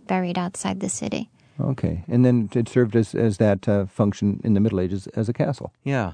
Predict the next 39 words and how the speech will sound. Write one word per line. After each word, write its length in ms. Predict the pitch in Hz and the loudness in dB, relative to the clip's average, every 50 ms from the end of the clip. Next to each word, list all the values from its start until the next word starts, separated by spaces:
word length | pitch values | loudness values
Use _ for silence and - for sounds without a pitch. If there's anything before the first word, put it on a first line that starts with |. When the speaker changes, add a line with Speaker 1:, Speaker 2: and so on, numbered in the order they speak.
| - - | -8 -6
Speaker 3:
And, 180 | - 131 143 - | -4 -4 -2 0
and 220 | 151 139 131 113 - | 0 0 0 0 -2
today 480 | - 127 120 113 165 175 180 151 135 131 | -4 -6 -2 0 0 2 2 2 2 0
it's 380 | - 135 120 107 - - - | 0 -2 -4 -4 -6 -10 -12
wonderful 640 | 110 98 107 123 170 220 226 165 117 - - - 104 | -8 -4 0 2 4 4 4 2 0 -2 -2 -6 -8
place 420 | - - - 104 95 92 - - - | -8 -6 -4 -4 -4 -4 -6 -6 -8
to 100 | - 90 | -6 -4
go 220 | 104 98 92 87 | -2 -2 -2 -2
up 260 | 87 90 90 - - _ _ | -4 -6 -6 -8 -14 _ _
at 320 | - 101 95 92 - _ - | -10 -10 -10 -10 -12 _ -18
sunset. 640 | - - 123 107 101 - - - 87 85 - - _ 104 | -6 -4 -2 -2 -2 -4 -6 -6 -6 -6 -8 -12 _ -6
Just 320 | 101 151 160 147 - - | -2 -2 -2 -2 -4 -4
talk 260 | - 160 160 165 - | 0 2 2 2 2
about 220 | 151 120 123 117 117 | -2 -2 0 0 0
a 40 | 113 | 2
way 160 | 117 123 123 | 2 2 0
to 80 | 110 | -2
kick 320 | 110 - - - 139 - - | -4 -8 -6 -8 -6 -2 -2
off 280 | 131 120 113 107 - | -2 -2 -2 -4 -8
your 160 | 110 98 101 - | -8 -8 -8 -8
evening. 580 | 131 123 135 147 - 120 104 95 92 95 98 - - 123 | -4 -4 -4 -4 -4 -4 -4 -4 -4 -6 -8 -10 -10 -8
Speaker 2:
Oh, 100 | 123 104 | -8 -6
yeah. 200 | 82 95 110 117 | -4 -2 -2 -2
Speaker 3:
Uh, 40 | 110 | -2
you 160 | 104 104 110 | -2 -4 -2
go 220 | - 131 135 135 | 0 2 4 4
up 180 | 127 120 - _ | 4 2 0 _
there 320 | - 131 123 123 123 - - 131 | -2 0 0 0 0 -2 -2 -4
and 200 | 117 110 104 101 | -4 -4 -2 -4
you 120 | 101 107 | -4 -2
look 200 | 113 123 120 - | -2 -2 -2 -2
across 560 | 120 107 - - 127 120 120 123 - - - - _ - | -6 -6 -4 -2 0 0 2 0 -2 -6 -12 -12 _ -4
and 180 | 117 107 95 | -4 -2 -2
you 180 | 98 98 95 98 - | -4 -6 -6 -8 -8
have 300 | - 120 113 107 92 - _ - | -6 -4 -4 -4 -4 -8 _ -6
this 180 | 110 95 - - | -6 -6 -6 -12
incredible 580 | - 113 110 - - - 156 156 165 165 135 127 | -12 -10 -10 -10 -4 0 2 2 4 4 2 0
view 380 | 92 92 101 104 104 107 117 - | -2 -2 -4 -2 -2 -2 -4 -4
of 320 | - 104 101 101 92 - | -4 -6 -6 -6 -6 -10